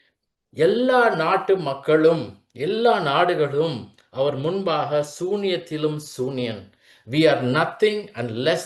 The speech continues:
than nothing. ஒன்றுமே இல்ல. அப்படி இருந்தும் தேவன், பிதாவாகிய தேவன் நாம் தொழுது கொள்ளும்படி தன்னுடைய குமாரை-, குமாரனை அனுப்பி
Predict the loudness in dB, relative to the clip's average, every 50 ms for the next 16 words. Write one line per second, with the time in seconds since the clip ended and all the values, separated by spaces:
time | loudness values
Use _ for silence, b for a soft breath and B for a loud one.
0 | -4 0 0 0 0 -2 -6 -8 -8 -8 -6 -4 -4 -4 -4 -4 -8 -18 _ _
1 | _ _ _ _ _ _ _ _ _ _ _ _ _ _ _ _ -4 -2 0 0
2 | 0 0 0 0 2 4 4 4 4 2 0 -2 -4 -6 -6 -10 -18 _ _ _
3 | _ _ _ _ _ _ _ _ _ _ _ _ _ _ _ _ _ _ _ _
4 | _ _ _ _ _ _ _ _ _ _ _ _ _ _ _ _ _ _ _ _
5 | -8 -8 -8 -8 -4 0 2 2 2 2 2 2 2 2 0 -2 -2 -4 -4 -4
6 | -6 -10 -16 _ _ _ _ _ _ _ -18 -14 -6 0 4 6 6 6 6 4
7 | 2 -2 -2 -4 -8 -14 _ _ _ _ _ _ _ _ 0 4 4 6 6 6
8 | 6 6 6 6 4 2 0 0 0 0 2 2 0 0 0 0 -2 -4 -6 -8
9 | -10 -16 _ _ _ _ b b b b b b -2 0 2 4 4 2 2 2
10 | 4 4 6 6 6 4 4 2 4 2 2 2 2 2 2 2 2 2 2 0
11 | -2 -4 -6 -6 -6 -4 -4 -4 -2 -2 -2 -4 -4 -6 -10 -8 -2 2 2 2
12 | 2 2 -2 -6 -10 -14 _ _ _ _ -8 -4 0 2 2 2 2 2 -2 -6
13 | -8 -6 -4 -4 -2 -2 -2 -4 -4 -6 -8 -12 _ _